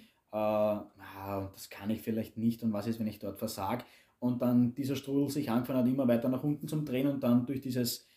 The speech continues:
ständige Nachdenken und Denken und Denken und Denken irgendwann einmal, ähm, gewisse Angstgefühle hochkommen und diese sich dann in, in, intensivieren und dann eben durch dieses Hineinsteigern ist, okay, puh, was ist denn jetzt los, warum,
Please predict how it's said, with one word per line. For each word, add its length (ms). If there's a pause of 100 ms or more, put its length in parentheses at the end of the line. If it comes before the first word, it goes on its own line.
ständige 500
Nachdenken 600
und 140
Denken 260
und 140
Denken 240
und 140
Denken 600
irgendwann 460
einmal, 500
ähm, 480 (1200)
gewisse 380
Angstgefühle 720
hochkommen 480 (480)
und 220
diese 200
sich 160
dann 120
in, 260
in, 240 (240)
intensivieren 1120
und 200
dann 220
eben 220
durch 140
dieses 260
Hineinsteigern 680
ist, 140
okay, 240
puh, 200
was 100
ist 100
denn 80
jetzt 160
los, 200
warum, 400